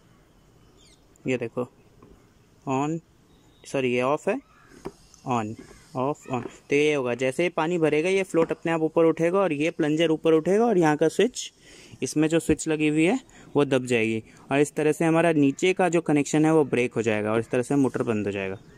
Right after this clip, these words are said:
देखो मैं कैसे कर रहा हूँ अभी। अब तो आप देख पा रहे हो, ये देखो ये मेरा जो है switch इसमें fit हो गया, Correct? कैसे, ये ऊपर है ये यूनिट, ये, ये switch है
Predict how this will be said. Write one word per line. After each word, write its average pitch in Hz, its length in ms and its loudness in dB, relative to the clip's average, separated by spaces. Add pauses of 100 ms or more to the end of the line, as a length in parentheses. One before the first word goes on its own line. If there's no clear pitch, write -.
देखो 113 300 -2
मैं 113 140 -2
कैसे 110 240 -6
कर 104 140 -8
रहा 98 140 -6
हूँ 95 100 -12
अभी। 95 140 -12
अब 95 140 -12 (1120)
तो 147 120 -8
आप 143 140 -2
देख 147 280 -2
पा 180 120 2
रहे 170 120 2
हो, 160 200 0 (800)
ये 131 120 2
देखो 143 280 2 (340)
ये 135 540 2 (140)
मेरा 127 300 0
जो 135 180 -2
है 139 80 -2
switch 135 320 -4
इसमें 139 260 -4
fit 131 220 -6
हो 123 120 0
गया, 135 180 -4 (480)
Correct? 147 300 -6 (240)
कैसे, 127 260 -2 (720)
ये 127 340 0
ऊपर 147 300 -2
है 185 140 -4 (220)
ये 127 120 2
यूनिट, 135 380 2
ये, 131 260 2
ये 135 220 4
switch 143 320 -2
है 147 140 -2